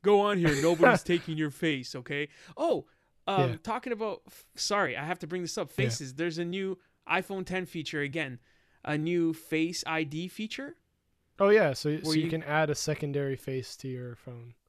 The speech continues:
Speaker 1: Okay, so I think you're wrong about the way you're describing the feature. It's not to add a secondary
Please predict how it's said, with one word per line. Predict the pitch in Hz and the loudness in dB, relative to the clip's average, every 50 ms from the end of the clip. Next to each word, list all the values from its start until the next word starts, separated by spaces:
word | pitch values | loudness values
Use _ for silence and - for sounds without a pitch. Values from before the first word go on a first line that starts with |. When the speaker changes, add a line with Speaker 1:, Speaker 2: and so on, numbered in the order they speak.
| _ _ _ _ _ _ _ _ _ - | _ _ _ _ _ _ _ _ _ -2
Speaker 1:
Okay, | - 208 - 208 175 | -2 0 2 0 0
so | 160 - 208 185 - | 0 0 -2 0 0
I | 196 233 262 | 0 0 0
think | - - 269 262 226 - | -2 -6 -8 -8 -6 -4
you're | 214 202 175 | -2 0 0
wrong | 147 143 151 160 165 170 | 0 -2 -4 -4 -4 -4
about | 165 143 160 151 147 - | -2 -2 -2 -4 -2 -4
the | 147 | -4
way | 139 135 147 | -2 0 0
you're | 147 139 139 139 | 0 0 -2 -4
describing | 127 123 127 - - - 143 127 127 135 139 160 156 156 | -4 -6 -6 -8 -6 -4 -4 -2 -2 -2 -2 -4 -4 -6
the | 156 | -8
feature. | 156 - - 180 175 - - 190 180 - | -8 -6 -6 -6 -6 -6 -6 -6 -4 -4
It's | 147 143 - - | -6 -6 -6 -6
not | 156 147 143 147 139 - | -4 -2 -2 -2 -4 -6
to | 165 - - | -8 -4 -4
add | 143 135 135 135 139 - | -4 -4 -4 -4 -6 -6
a | - 139 | -8 -6
secondary | - - - 151 139 - 156 143 131 139 135 135 127 135 131 | -6 -6 -6 -6 -6 -8 -8 -8 -6 -6 -6 -6 -6 -8 -10